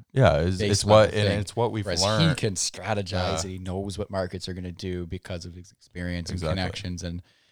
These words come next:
Speaker 2: and whatnot. But yeah, the
Speaker 1: And
Speaker 2: dude
Speaker 1: again,
Speaker 2: at the bank, you should send
Speaker 1: yeah.
Speaker 2: that quote to him.
Speaker 1: And I'm not, and I'm not saying, like, and I don't wanna make it seem like I'm like, "Oh, just short Tesla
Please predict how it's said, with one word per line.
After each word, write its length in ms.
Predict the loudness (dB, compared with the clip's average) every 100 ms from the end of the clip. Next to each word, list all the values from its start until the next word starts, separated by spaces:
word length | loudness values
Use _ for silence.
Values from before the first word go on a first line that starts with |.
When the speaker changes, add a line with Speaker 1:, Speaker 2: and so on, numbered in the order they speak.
| _
Speaker 2:
and 120 | -10 -6
whatnot. 440 | -4 -4 -4 -6
But 180 | -10 -8
yeah, 220 | -8 -8
the 160 | -8 -12 -14 _ -8
Speaker 1:
And 80 | -4
Speaker 2:
dude 40 |
Speaker 1:
again, 260 | 2 4 4
Speaker 2:
at 60 | 0
the 60 |
bank, 280 | -2 -2 -2
you 40 | -4
should 160 | -6
send 160 | -6 -6
Speaker 1:
yeah. 60 | -6
Speaker 2:
that 80 | -6
quote 220 | -8 -8
to 80 | -6
him. 240 | -6 -6 -6
Speaker 1:
And 100 | -4
I'm 100 | 0
not, 320 | 2 0 -2
and 100 | -4
I'm 140 | -2 0
not 280 | 2 0 -2
saying, 420 | -4 -2 -4 -6
like, 240 | -10 -10 _ _
and 80 | -8
I 80 | -6
don't 160 | -4
wanna 160 | -4 -4
make 140 | -8
it 100 | -10
seem 200 | -10 -8
like 120 | -8
I'm 100 | -8
like, 160 | -8 -4
"Oh, 300 | -2 -2 -4 -12 -20 _ _ _ -10
just 180 | -6 -4
short 380 | 4 6 6 2
Tesla 680 | -2 0 0 0 0 -2